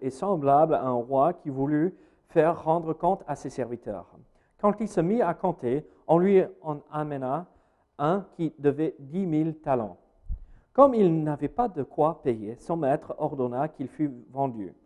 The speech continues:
lui, sa femme, ses enfants et tout ce qu'il avait, et que la dette fût acquittée. Le serviteur, se jetant à, à terre, se prosterna devant lui et dit, « Seigneur,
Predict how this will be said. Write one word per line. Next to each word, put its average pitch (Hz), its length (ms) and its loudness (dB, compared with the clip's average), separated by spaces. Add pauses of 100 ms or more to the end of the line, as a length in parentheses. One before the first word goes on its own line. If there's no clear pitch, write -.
(140)
lui, 151 260 2
sa - 220 -4
femme, 151 340 -2
ses 131 220 -6
enfants 135 400 -2
et 123 80 -10
tout 208 160 -10
ce 202 100 -14
qu'il 143 160 -2
avait, 113 300 -4 (540)
et 180 200 2 (160)
que - 80 -2
la 135 160 6
dette 160 320 2
fût 165 300 2 (100)
acquittée. 113 480 -14 (760)
Le 117 60 -14
serviteur, 131 460 2
se 147 180 0
jetant 151 460 0
à, 143 180 -2
à 139 80 -4
terre, 127 380 2
se - 140 -14
prosterna 151 680 0
devant 131 280 -2
lui 104 280 -8 (260)
et 143 120 -2
dit, « 147 140 -6
Seigneur, 220 600 -2